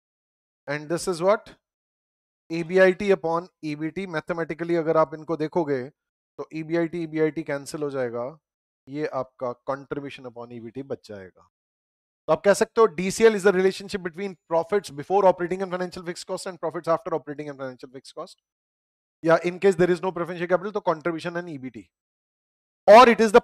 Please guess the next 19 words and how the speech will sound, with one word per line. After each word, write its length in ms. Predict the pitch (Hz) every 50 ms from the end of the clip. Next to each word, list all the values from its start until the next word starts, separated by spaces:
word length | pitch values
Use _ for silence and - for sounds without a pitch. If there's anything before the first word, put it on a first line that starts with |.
| -
product 340 | 208 196 214 220 - - 226
of 120 | 208 170 165
डीओएल 400 | 196 190 190 190 196 190 196 196
and 100 | 190 170
डीएफ़एल। 340 | 170 156 143 135 127 107 98 _ _ _ _ -
तो 60 | 139
यही 180 | 139 160 180 180
चीज 200 | - 190 180 165
हम 120 | 175 170
लोग 140 | 170 165 -
कह 100 | 160 151
सकते 280 | - 170 - _ - 180
हैं, 60 | 180
यही 180 | 170 156 147 143
चीज 240 | - 156 143 127 117
डीओएल 300 | 135 156 165 170 175 175
and 180 | 170 165 160 151
डीएफ़एल 340 | 156 156 147 - 190 214 208
या 80 | 156